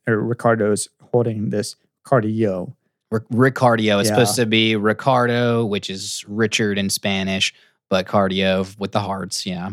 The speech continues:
Speaker 1: I keep getting that mixed up this whole week. He's got the, like, broken bottle and he's like, "I'm gonna cut her." I don't think that, like, wine bottle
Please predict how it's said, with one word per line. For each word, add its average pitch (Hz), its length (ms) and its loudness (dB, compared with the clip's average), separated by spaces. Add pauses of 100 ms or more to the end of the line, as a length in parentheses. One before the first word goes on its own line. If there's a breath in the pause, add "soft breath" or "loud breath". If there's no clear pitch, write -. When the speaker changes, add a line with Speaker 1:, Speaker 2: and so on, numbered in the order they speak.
(100)
Speaker 1:
I - 60 -8
keep 139 280 2
getting 113 220 -2
that 107 180 -4
mixed 104 320 -6
up 101 340 -2
this - 160 -8
whole 107 220 -2
week. 101 280 -6 (100)
He's 135 300 -2
got 175 240 2
the, 131 100 2
like, 110 280 -4
broken 139 300 4
bottle 107 380 0
and 107 80 -4
he's 107 160 -4
like, 104 220 -6 (240)
"I'm 139 80 -2
gonna 131 200 2
cut 151 180 4
her." 127 180 2 (360)
I 196 60 4
don't 233 220 6 (200)
think 151 360 4 (180)
that, 120 340 2 (960)
like, 113 260 -4
wine 120 320 -2
bottle 95 460 -4